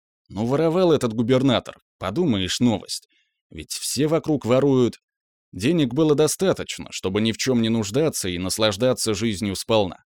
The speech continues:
Какие чёрные дыры сдёрнули его с планеты-курорта и заставили примчаться сюда? «О боги, за что мне всё это?»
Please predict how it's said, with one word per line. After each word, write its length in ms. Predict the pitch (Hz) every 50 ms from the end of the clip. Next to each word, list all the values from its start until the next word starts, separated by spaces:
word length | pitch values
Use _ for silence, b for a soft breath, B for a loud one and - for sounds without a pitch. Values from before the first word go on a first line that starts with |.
| _ _ _ _ _ _ _ _ _ _ _ _ _ _ _ _ _ -
Какие 400 | - 85 - - 160 185 180 139
чёрные 500 | - - 160 170 165 160 165 170 170 156
дыры 340 | 156 214 185 120 104 85 73
сдёрнули 520 | 67 85 101 123 143 139 123 117 113 113
его 280 | 113 113 113 127 135 117
с 60 | -
планеты-курорта 960 | - 113 113 113 120 123 113 120 107 - 113 110 120 160 175 147 123 - 98
и 100 | 87 87
заставили 600 | 87 101 101 92 - - 143 143 139 139 139 120
примчаться 600 | - 131 143 151 135 - 185 139 95 - - 87
сюда? 360 | - - 110 104 - 67 - _ _ _ _ _ _ _ _ _ _ _ _ _ _ _ _ _ _ _ _ _ _
«О 260 | 87 95 107 117 113
боги, 480 | 101 101 120 117 110 107 98 87 95 92
за 200 | 85 117 127 131
что 300 | - - - 175 175 147
мне 200 | 131 123 117 110
всё 320 | - - - 131 127 113
это?» 380 | 107 104 92 85 - - 67